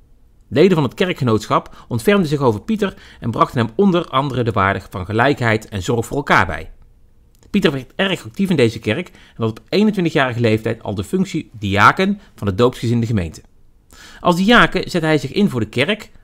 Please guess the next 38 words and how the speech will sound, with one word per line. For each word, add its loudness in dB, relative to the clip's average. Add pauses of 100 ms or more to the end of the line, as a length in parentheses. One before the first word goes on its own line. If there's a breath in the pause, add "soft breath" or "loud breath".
voor -18
armen, 2 (260 soft breath)
voor -6
weduwen 4
en 0
wezen 2
in -4
Haarlem. -8 (920 loud breath)
Pieter -4
was 0
slim 4
en -4
leergierig. 0 (220)
Hij -4
was -6
erg -2
geïnteresseerd 0
in -4
een 0
nieuwe 2
manier 0
van -6
wetenschap 0 (240 loud breath)
die -2
door 2
de 0
wetenschappelijke 0
revolutie -2
en -6
de -4
verlichting -2
was -4
ontstaan. -6 (460)
Het -16
waarnemen 2 (200 loud breath)
en -4
logisch 0
redeneren 0